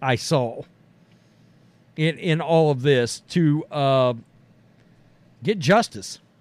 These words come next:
You know, they want this to go before a group of, a, a jury of peers. What do they think about this? And I can't remember the exact thing that Josh Harris said, but it, uh,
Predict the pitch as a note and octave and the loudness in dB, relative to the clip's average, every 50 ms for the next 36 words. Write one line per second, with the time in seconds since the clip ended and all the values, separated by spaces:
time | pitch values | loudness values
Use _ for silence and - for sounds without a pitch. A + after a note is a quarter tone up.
0 | _ _ - E3 F3 F3 F#3+ G3 D#3 D#3 G3+ C4 B3+ B3+ B3 G#3+ - - A3+ A3+ | _ _ -8 -6 -4 -2 -2 0 2 2 2 2 2 0 0 0 0 2 2 2
1 | F#3+ - - F3+ D3+ C#3+ F#3 G#3 G#3+ G3+ F3 E3+ D3+ - - A3+ A3+ G#3 F#3+ E3+ | 2 2 -4 -6 -4 -2 0 0 0 0 -2 -4 -6 -4 -2 0 0 2 2 0
2 | D#3+ D#3+ D3 C#3 - _ _ _ _ _ _ _ _ _ _ _ _ _ _ - | 0 -2 -4 -6 -12 _ _ _ _ _ _ _ _ _ _ _ _ _ _ -6
3 | C3+ C#3 B2 E3 G3+ A3 F3 - G3 G3 F3+ E3+ E3+ - F3+ D#3+ E3 E3+ D#3 E3 | -6 -6 0 2 2 2 2 2 4 4 6 4 4 2 0 0 0 0 0 -2
4 | D#3 C3+ A2+ B2 E3+ G#3+ A3+ A3+ A3 G3 F#3 D3+ - - B3+ D4+ C#4 A3 E3 B2 | -4 -4 -2 -2 0 0 0 2 0 -2 -2 -2 -2 -2 0 2 2 2 0 0
5 | - - - - _ _ _ _ _ _ _ _ _ _ _ _ _ _ A2+ C3 | -6 -12 -18 -20 _ _ _ _ _ _ _ _ _ _ _ _ _ _ -8 -8
6 | F#3+ A3+ A3 A3+ A3 A#3 B3+ C#4 C4+ - - A3+ G3+ D#3+ - F3+ D3+ D#3+ D3+ C3+ | -6 -6 -4 -4 -2 0 0 0 0 0 0 0 0 0 -2 -2 0 0 0 0
7 | - - D3+ C#3 B2 G#2+ A2 - - - - _ _ _ _ _ _ _ _ _ | 0 -2 -4 -4 -4 -6 -8 -12 -16 -20 -20 _ _ _ _ _ _ _ _ _
8 | _ _ _ _ _ _ D#3+ E3+ F3+ F3 F3 F#3 - F#3 G3+ G3+ - D4 D4 B3+ | _ _ _ _ _ _ 0 2 2 2 0 0 -6 -8 -8 -6 -4 -4 -4 -2
9 | A#3 A#3 A3+ A#3+ A#3+ A3+ G#3 F#3 G3 F3+ D#3+ C#3 B2+ F3 F#3+ F#3+ F#3+ - - - | -2 -2 0 0 0 0 0 0 2 0 0 0 2 2 4 4 2 0 -2 -4
10 | F#3 F3+ F3 F3 D#3+ D3 C#3+ E3+ E3 E3+ D#3 - - F3 E3+ E3 D#3+ C#3+ - - | -2 -2 -2 -4 -6 -4 -2 0 0 0 -2 -2 -2 0 0 0 0 -2 -6 -4
11 | F3+ E3 D#3 D#3 C#3+ C#3+ C#3+ C3+ C#3 D3 D3 - - - E3 D3 C#3 C#3 B2+ | -2 -2 -2 -2 -2 -2 -2 -2 -4 -6 -10 -10 -4 -2 0 2 2 2 0